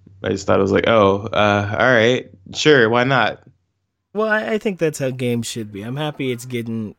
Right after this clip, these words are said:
Speaker 2: more support, especially fighting games. Fighting games can last so long, uh, and that's a good way to keep people going and keep people in, especially guest characters. And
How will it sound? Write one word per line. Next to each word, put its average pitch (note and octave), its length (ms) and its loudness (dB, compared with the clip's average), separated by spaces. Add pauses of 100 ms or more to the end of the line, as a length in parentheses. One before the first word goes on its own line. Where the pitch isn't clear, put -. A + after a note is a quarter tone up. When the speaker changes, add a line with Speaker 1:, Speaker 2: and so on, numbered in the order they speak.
(420)
Speaker 2:
more B2+ 320 -2
support, A#2 580 -6
especially F#3+ 340 2
fighting C3 380 -2
games. F2+ 340 -12
Fighting F3+ 300 0
games B2 380 -6 (880)
can C#3 120 -6
last B2 280 -6
so G3 220 2
long, G#2 420 -2 (460)
uh, F2 400 -12
and D3+ 160 -2
that's E3 220 0
a D#3 40 -6
good C#3+ 200 0
way C3 120 0
to B2 80 -2
keep - 220 -8
people A#2+ 280 -8
going B2 460 -2
and A2 120 -6
keep A#2 160 -8
people A2 320 -10
in, B2+ 380 -2
especially C3+ 580 -2
guest A#2+ 320 -8
characters. A2+ 640 -8
And G2 260 -14